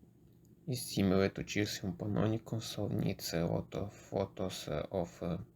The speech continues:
flowers, uh, bracts, leaves, uh, underneath of leaves. Grows in the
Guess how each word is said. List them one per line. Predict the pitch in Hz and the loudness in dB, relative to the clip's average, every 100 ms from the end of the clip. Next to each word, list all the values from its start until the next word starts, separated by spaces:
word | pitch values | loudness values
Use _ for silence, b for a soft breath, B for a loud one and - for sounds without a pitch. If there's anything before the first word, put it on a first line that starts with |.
| - - - B B B B B B - - - - | -20 -20 -20 B B B B B B -20 -20 -20 -8
flowers, | 104 101 101 117 107 - | 2 4 4 4 0 -2
uh, | 107 113 113 120 - - - | 0 0 0 -4 -12 -20 -14
bracts, | 95 90 90 92 - - - | -6 0 2 2 -4 -8 -4
leaves, | 90 107 - - | -4 -4 -8 -4
uh, | 98 101 - - _ _ _ B B B B - - - - | -2 -2 -6 -20 _ _ _ B B B B -20 -20 -16 -6
underneath | 80 85 95 104 95 - | -2 0 0 0 -2 -4
of | 90 - | -8 -2
leaves. | 104 98 - - 113 - - - _ - - - - - _ - - - - - - _ _ _ - | 2 2 0 -6 -6 -6 -14 -20 _ -20 -20 -20 -20 -20 _ -20 -20 -20 -20 -20 -20 _ _ _ -2
Grows | 110 104 107 - | 4 4 4 0
in | 110 104 | 0 4
the | 95 | 4